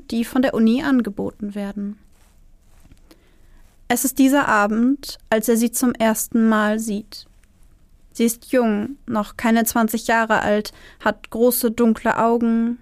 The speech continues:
helle Haut und lange, tiefbraune Haare, die ihren Körper umspielen, während sie auf der Tanzfläche immer wieder um die eigene Achse wirbelt.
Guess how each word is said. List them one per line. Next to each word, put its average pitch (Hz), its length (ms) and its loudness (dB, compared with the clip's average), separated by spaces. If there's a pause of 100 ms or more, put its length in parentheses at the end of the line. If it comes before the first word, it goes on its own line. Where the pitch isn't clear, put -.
(120)
helle 208 400 -2
Haut 226 480 -6 (240)
und 214 160 -2
lange, 240 580 2 (120)
tiefbraune 233 920 -2
Haare, 226 380 -2 (380)
die - 60 -2
ihren 247 220 4
Körper 226 460 0
umspielen, 226 1040 -2
während 226 360 2
sie 247 200 0
auf - 100 -6
der 233 120 -4
Tanzfläche 233 800 0
immer 247 380 2
wieder 233 600 0
um 226 160 2
die 226 200 -4
eigene 220 380 0
Achse 233 400 -4
wirbelt. - 580 -8